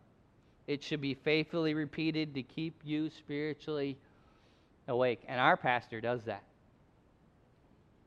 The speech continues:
But as you ever, you know, students that are here and moving on to other places, good to see Charles is back with us, uh, this morning. You didn't, uh, catch him.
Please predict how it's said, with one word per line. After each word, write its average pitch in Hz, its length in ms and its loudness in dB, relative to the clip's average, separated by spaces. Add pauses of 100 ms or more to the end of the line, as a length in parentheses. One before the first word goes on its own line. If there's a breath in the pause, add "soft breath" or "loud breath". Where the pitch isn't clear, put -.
(360)
But 135 100 -2
as 135 220 4
you 139 120 2
ever, 139 340 6
you 131 160 -4
know, 127 140 0
students 143 580 0
that 123 120 0
are 120 120 -2
here 127 400 2
and 104 100 -6 (1000 soft breath)
moving 143 400 4
on 143 240 6
to 135 100 0
other 143 220 4
places, 139 600 0 (120)
good 131 160 -2
to - 80 -18
see 131 160 -8
Charles 147 380 8
is 139 140 -2
back 143 320 6
with 147 160 0
us, 151 320 -4 (120)
uh, 120 360 -2
this 127 220 -6
morning. 143 440 4 (440 soft breath)
You 120 100 -8
didn't, 127 320 -2
uh, 123 280 -2
catch 139 280 -2
him. 143 380 2